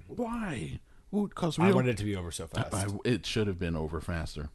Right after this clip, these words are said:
Speaker 1: But two hours and twenty
Speaker 2: <laughs>
Speaker 1: minutes.
Speaker 2: I wanted it to be over, like, halfway through the movie.
Speaker 1: It's the story of the clone girl character introduced at the end of the last movie.
Speaker 2: And technically a clone dinosaur.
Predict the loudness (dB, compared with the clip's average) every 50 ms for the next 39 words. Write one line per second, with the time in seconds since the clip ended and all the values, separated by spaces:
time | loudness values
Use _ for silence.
0 | -2 0 0 0 0 2 4 6 6 8 8 8 8 8 10 10 8 10 10 8
1 | 10 10 8 8 8 6 6 6 4 2 0 0 -2 -4 -4 -4 -4 -4 -2 -2
2 | -2 -2 -2 -2 -2 -4 -4 -4 -4 -4 -2 -2 -4 -4 -4 -6 -6 -2 0 2
3 | 2 2 2 0 0 0 2 2 4 6 8 8 8 8 8 6 6 4 4 2
4 | 0 0 2 4 6 8 8 8 8 8 8 6 6 4 6 6 6 4 4 2
5 | 2 2 2 0 0 0 -2 0 2 2 2 2 0 -2 0 2 2 2 2 0
6 | -4 -4 -2 0 -2 -2 -4 -8 -10 -6 -2 0 2 2 2 2 2 2 2 2
7 | 2 0 0 2 2 2 2 0 0 -2 -2 -2 -2 -2 -4 -6 -6 -4 -2 -2
8 | -2 -2 -2 -2 -2 -2 -2 0 -2 -2 0 2 2 2 2 2 0 -2 -4 -2
9 | -2 0 0 0 0 0 -2 -4 -6 -8 -8 -8 -10